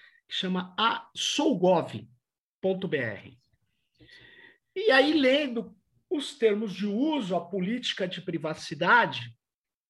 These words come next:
eles dizem claramente, é, que vão entregar os dados do sigep, que tem a vida funcional do servidor da administração direta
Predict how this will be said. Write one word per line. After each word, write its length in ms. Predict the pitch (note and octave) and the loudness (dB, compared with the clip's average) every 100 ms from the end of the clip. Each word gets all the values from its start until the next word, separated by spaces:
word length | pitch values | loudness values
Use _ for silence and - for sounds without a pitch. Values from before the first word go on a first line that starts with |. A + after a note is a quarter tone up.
| _ _ _ _ _ - - _ _ - | _ _ _ _ _ -20 -20 _ _ 6
eles 720 | A3 B3+ B3+ B3+ - - _ | 8 8 4 -2 -8 -16 _
dizem 640 | F#3 G#3+ A#3+ G#3 B3+ B3 B3 | -8 -4 -4 -2 -2 -2 -2
claramente, 960 | A#3 B3 A3 G3 A3+ G3+ - - - _ _ _ _ _ _ _ | 2 4 4 2 0 -2 -6 -12 -14 _ _ _ _ _ _ _
é, 300 | - G3+ G#3 | -8 -6 -4
que 240 | G3+ - A3 | -6 -6 -6
vão 580 | D#3 G3 G3+ G#3+ A#3+ - _ | -2 0 0 0 -2 -10 _
entregar 920 | G3+ A3 A3+ A#3 F#3 E3 D3+ A#2+ A#2 - _ | -2 0 4 4 6 4 4 2 -2 -16 _
os 360 | B3+ G3+ C#3 C#3 | -4 -2 -4 2
dados 800 | G3+ G#3+ D#3 C#3+ A#2 - - - _ _ _ _ - | 6 6 4 -4 -8 -12 -18 -20 _ _ _ _ -12
do 140 | D#3 | -8
sigep, 800 | F#3 - F#3 B2 A3 A3+ - - | -6 -2 0 2 4 2 -4 -14
que 160 | - C#4 | -12 -6
tem 320 | D#4+ E4 D#4+ | -2 0 2
a 80 | B3 | 0
vida 340 | F3 D#4+ C#4 | 0 2 2
funcional 720 | - B3 - A#3+ F3+ F#3+ A3+ | 2 -4 -2 -2 0 2 2
do 100 | F3+ | 2
servidor 720 | F3 - F#3+ E3 D3 F3 A#3 | 0 -2 -2 -4 0 4 4
da 60 | G#3+ | 2
administração 800 | F3+ F#3 F3+ - E3 - - G3 | -4 -6 -8 -8 -8 -8 -6 -6
direta 640 | - D#3+ F3 G3+ - G3 | -4 -2 0 0 -4 -10